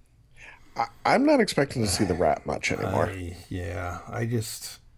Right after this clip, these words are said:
Speaker 1: I really am not. I mean, pretty much Salt has loved creature going for him. Now, Salt is incredibly fast.
Speaker 2: Yes.
Speaker 1: And he's a great place to park the ball.
Speaker 2: Mm-hmm. No, I mean, he always had uses. They just weren't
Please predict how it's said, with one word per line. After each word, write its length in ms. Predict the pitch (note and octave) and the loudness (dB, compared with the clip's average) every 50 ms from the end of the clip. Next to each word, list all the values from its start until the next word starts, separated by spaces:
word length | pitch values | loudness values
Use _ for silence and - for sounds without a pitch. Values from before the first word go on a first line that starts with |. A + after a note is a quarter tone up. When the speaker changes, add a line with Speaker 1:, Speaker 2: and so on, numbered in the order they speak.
| - - - - | -20 -20 -4 0
Speaker 1:
I 40 | - | 2
really 340 | C#3+ C#3+ D3+ D3 C#3 C#3 B2 | 4 6 6 6 6 6 4
am 120 | G#2+ F#2 | 2 2
not. 220 | F#2+ F2+ D#2+ D#2 - | 2 0 0 2 2
I 40 | C3+ | 2
mean, 200 | C#3 D3 D3 C3+ | 4 4 2 2
pretty 260 | - - - A3+ B3+ | 0 2 4 6 6
much 360 | A#3+ A3 F#3+ D#3+ - - - - - _ - - - - - - | 6 6 4 4 2 -2 -8 -10 -18 _ -20 -20 -20 -20 -12 -6
Salt 400 | - - - F3+ D#3 D#3 D#3+ - | -6 2 4 6 6 6 6 4
has 540 | - - D3 C3 B2 A2 G2+ - - - - - _ _ - | 2 2 2 4 4 0 -2 -4 -8 -10 -12 -14 _ _ -2
loved 320 | A#2 A#2 A2 G#2 - - | 0 0 0 0 -4 -6
creature 340 | - G#2+ G#2 G2 - A2+ A2+ | -4 -2 -2 0 0 0 2
going 260 | A2+ A2+ A#2+ A#2+ A#2+ | 4 4 4 4 4
for 160 | A#2 D#3+ D#3 | 4 4 4
him. 80 | D3+ D3+ - - - - - - | 4 4 0 -6 -10 -10 0 2
Now, 60 | F#3 | 2
Salt 320 | F3+ - - D#4 D#4 - | 4 6 4 4 6 4
is 100 | D#4+ C#4+ C4+ | 4 4 6
incredibly 600 | C#4 C4 - - - G#3 G3+ G#3 G3+ G#3 G#3+ D#3 | 4 4 2 2 2 4 4 4 4 2 0 0
fast. 600 | - - A#2+ D#2+ C2+ - - - - - - - | 0 0 0 0 0 -2 -4 -6 -8 -10 -8 -8
Speaker 2:
Yes. 500 | G#2+ F#2+ E2 D2+ - - - - - - - - - - - - - - | -6 -6 -6 -6 -8 -10 -16 -16 -16 -16 -18 -18 -18 -20 -20 -20 -2 0
Speaker 1:
And 80 | G3+ F3+ | 4 4
he's 160 | F#3 F3 E3 | 4 4 2
a 40 | F3+ | 0
great 280 | F3+ - F#3+ A3 - | 0 0 0 0 -2
place 260 | - - - A3 F#3+ - | 0 2 2 2 2 0
to 100 | - F#3 | -2 -4
park 460 | - - - - D3 B2+ B2+ - - | -4 -4 0 2 2 2 2 0 -4
the 120 | - - A2 | -4 -4 -2
ball. 420 | F2+ F2+ C#2+ - - - - - - - - - | -2 0 -2 -2 -4 -6 -10 -14 -20 -20 -8 -4
Speaker 2:
Mm-hmm. 280 | G#2 G#2 F#2+ G#2 G2+ F#2 - - - - - - - - - | -4 -2 -2 -2 -4 -4 -6 -10 -16 -20 -20 -20 -20 -2 6
No, 160 | - B3+ B3+ A#3 | 6 8 8 8
I 40 | B3+ | 8
mean, 140 | G#3 B3 A3+ | 8 8 8
he 180 | F#3 - - - | 8 4 4 4
always 340 | A3+ B3 C#4+ C#4+ B3+ G3 - | 4 6 6 6 6 4 2
had 380 | - - F3+ E3+ D#3+ D#3 D#3 - - | 6 8 10 10 10 8 4 0 -4
uses. 1160 | B2 A#2+ A2+ A2 A2 A#2 C3 C#3+ D#3+ F3 E3 - - - G2+ F2+ E2+ E2 D#2 E2 - - - - | -6 -6 -4 -4 -4 -2 -2 0 0 0 -2 -2 -4 -6 -4 -4 -4 -6 -8 -8 -10 -12 -10 -2
They 160 | - A#2 A#2+ | 0 2 2
just 360 | A#2+ A#2 D3+ D3 C#3 - - | 2 2 2 2 2 0 -4
weren't 960 | B2 A#2+ B2 B2 B2 B2 A#2+ A#2 A#2 - - - - - - - - - - | -2 0 2 4 4 4 2 0 -2 -4 -10 -14 -14 -14 -12 -12 -14 -18 -20